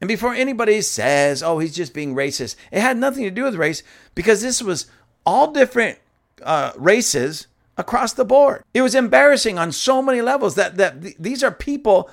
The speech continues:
that I share my community with. And I, I, I told, at the end of the night,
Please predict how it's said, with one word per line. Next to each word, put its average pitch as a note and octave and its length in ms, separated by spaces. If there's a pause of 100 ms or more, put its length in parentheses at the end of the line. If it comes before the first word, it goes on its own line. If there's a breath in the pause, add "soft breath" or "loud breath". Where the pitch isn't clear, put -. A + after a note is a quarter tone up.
that F#3+ 120
I C#4+ 100
share B3+ 320
my B3+ 180
community C4+ 540
with. B2+ 300 (100)
And A3 160
I, A3 220
I, B3 380
I - 20
told, B3+ 400 (100)
at F#3 120
the A#3 80
end B3+ 120
of C4 60
the A3+ 60
night, A#3 260